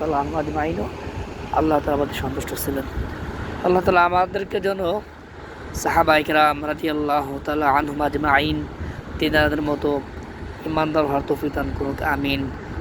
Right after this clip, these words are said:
তাদের মতো ঈমানের মতো শক্তি আমাদেরকে দান করুক, আমিন। সকল মুসলিম উম্মাহর কবর আছে যে যেখানে আছেন, আল্লাহ পাক সবাইকে জান্নাতুল ফেরদাউস উচ্চ মাকাম দান করুক, আমিন।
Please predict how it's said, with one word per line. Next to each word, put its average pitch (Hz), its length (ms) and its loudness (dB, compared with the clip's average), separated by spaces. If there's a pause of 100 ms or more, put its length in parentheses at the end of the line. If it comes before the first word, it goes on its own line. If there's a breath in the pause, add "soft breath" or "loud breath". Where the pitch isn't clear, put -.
(120)
তাদের 139 240 0
মতো 147 260 -2
ঈমানের 147 440 2
মতো 147 260 -4
শক্তি - 420 -2
আমাদেরকে 147 440 0
দান 139 160 0 (160)
করুক, 143 180 -4
আমিন। 139 300 -4 (1700)
সকল 165 320 2
মুসলিম 156 380 -4
উম্মাহর 151 320 -2 (120)
কবর 151 260 0
আছে 147 220 -2
যে 147 200 0
যেখানে 139 320 -2
আছেন, 135 260 -4
আল্লাহ 139 200 -4
পাক 139 140 -2
সবাইকে 143 360 -2
জান্নাতুল 135 500 -4
ফেরদাউস 139 340 -2
উচ্চ - 180 -6
মাকাম 135 380 -6
দান 131 120 -4 (100)
করুক, 131 220 -6
আমিন। 131 280 -4